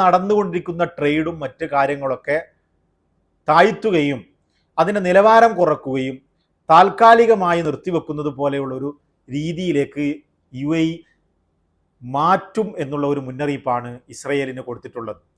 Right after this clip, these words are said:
ഇത് Times of Israel വളരെ പ്രാധാന്യത്തോടു കൂടെ തന്നെ റിപ്പോർട്ട് ചെയ്തു എന്നുള്ളതാണ്. അതുപോലെ തന്നെ, യൂറോപ്യൻ യൂണിയൻ യൂറോ മെഡിറ്ററേനിയൻ എഗ്രിമെന്റ് സസ്പെൻഡ് ചെയ്യാൻ പോകുന്നു എന്നുള്ളതാണ്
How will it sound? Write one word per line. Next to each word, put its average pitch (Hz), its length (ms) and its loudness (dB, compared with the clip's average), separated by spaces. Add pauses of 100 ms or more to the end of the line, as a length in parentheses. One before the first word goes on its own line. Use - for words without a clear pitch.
ഇത് 127 100 -4 (100)
Times 147 260 -2
of 170 100 -6
Israel 170 280 0
വളരെ 151 400 4 (380)
പ്രാധാന്യത്തോടു 165 840 0
കൂടെ 127 260 -6
തന്നെ 123 160 -8 (100)
റിപ്പോർട്ട് 143 380 -8
ചെയ്തു 131 340 -6
എന്നുള്ളതാണ്. 117 380 -6 (220)
അതുപോലെ 175 340 2 (100)
തന്നെ, 151 220 -4 (320)
യൂറോപ്യൻ 233 720 4
യൂണിയൻ 151 440 -4 (420)
യൂറോ 208 600 2
മെഡിറ്ററേനിയൻ 160 1200 -2
എഗ്രിമെന്റ് 135 720 -4 (920)
സസ്പെൻഡ് 208 800 2
ചെയ്യാൻ 143 340 -4
പോകുന്നു 123 500 -10 (120)
എന്നുള്ളതാണ് 120 580 -8